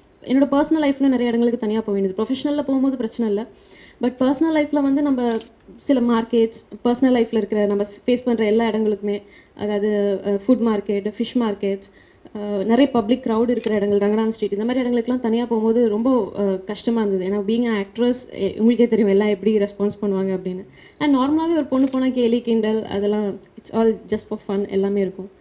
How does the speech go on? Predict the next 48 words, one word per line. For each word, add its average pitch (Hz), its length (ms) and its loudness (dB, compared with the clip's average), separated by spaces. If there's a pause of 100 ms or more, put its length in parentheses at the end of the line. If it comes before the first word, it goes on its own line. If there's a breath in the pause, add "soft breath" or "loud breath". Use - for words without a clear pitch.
(380 soft breath)
So 269 120 -4
அந்த 254 120 0
மாதிரி 285 220 2
நிறைய 277 220 2
விஷயத்த 285 260 2
நான் 240 180 0
face 226 200 0
பண்ண 240 160 0
வேண்டியது 190 280 0
இருந்தது. 180 380 -6
So - 160 -6
நான் 226 100 0
அப்ப 226 260 0
வந்து 240 540 2
ஒரு 226 240 2
சேஃப்டிக்காக 254 540 0
நம்ம 226 220 -2
burqa 226 260 0
wear 202 200 0
பண்ணலாம், 185 320 -4
so 254 140 -6
அது 254 40 -2
நமக்கு 254 180 -2
ஒரு 233 100 -2
comfort 226 300 -2
level 214 200 0
கொடுக்கும் 190 380 -2
அப்படின்னு 185 180 -2
சொல்லி 208 220 -6
நான் 202 120 -4
burqa 190 200 -4
wear 190 160 -4
பண்ண 190 160 -6
ஆரம்பிச்சேன். 180 340 -14 (280)
So 208 80 -10 (420)
burqa 240 260 0
wear 233 240 0
பண்ணிட்டு 254 260 0
இருக்கும்போது, 240 540 0 (300 loud breath)
wear 269 220 4
பண்ணதுக்கப்புறம் 262 640 0
எனக்கு 226 220 0
ஒரு 202 100 -4
நல்ல 226 240 2
ஒரு 285 120 0
comfort 240 320 2
level 226 200 2
இருந்தது. 220 460 0